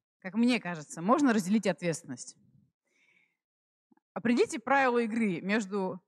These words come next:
а, командой по маркетингу и организатором. А, например, как мне кажется, можно открыть смету и всем видеть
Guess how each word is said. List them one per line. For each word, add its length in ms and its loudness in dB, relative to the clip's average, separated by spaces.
а, 220 0
командой 380 2
по 100 0
маркетингу 560 -2
и 100 -10
организатором. 760 -4
А, 500 2
например, 520 2
как 200 -12
мне 220 -2
кажется, 500 -4
можно 320 2
открыть 260 -2
смету 360 0
и 100 2
всем 360 2
видеть 360 -4